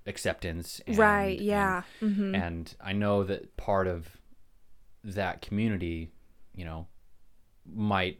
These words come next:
Speaker 1: be more accepting towards the polygamous lifestyle.
Speaker 2: Right, yeah, I think they would, 'cause I remember having that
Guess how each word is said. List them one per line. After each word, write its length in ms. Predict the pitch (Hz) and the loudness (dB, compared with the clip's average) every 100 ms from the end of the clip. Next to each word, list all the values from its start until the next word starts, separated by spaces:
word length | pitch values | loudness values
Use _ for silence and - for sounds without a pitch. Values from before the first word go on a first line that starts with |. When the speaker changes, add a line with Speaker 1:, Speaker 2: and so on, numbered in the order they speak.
| - 95 | -14 -6
Speaker 1:
be 200 | 95 90 | -4 0
more 240 | 92 90 | 0 0
accepting 500 | 82 - 87 - 85 | 0 -2 -2 -2 -8
towards 540 | - 90 82 82 - | -6 -4 -4 -6 -10
the 100 | - | -10
polygamous 480 | 90 - 82 82 - | -10 -8 -8 -8 -8
lifestyle. 540 | 80 85 - - 82 233 | -10 -10 -8 -6 -4 4
Speaker 2:
Right, 400 | 226 202 165 196 | 6 6 4 0
yeah, 180 | 226 | 2
I 100 | 170 | 2
think 200 | - 277 | 2 -2
they 120 | 214 202 | 0 4
would, 220 | 202 - | 2 0
'cause 140 | 208 | -4
I 100 | 214 | 0
remember 300 | 254 240 202 | 0 0 -2
having 300 | 196 202 185 | -4 -4 -4
that 200 | 175 165 | -4 -8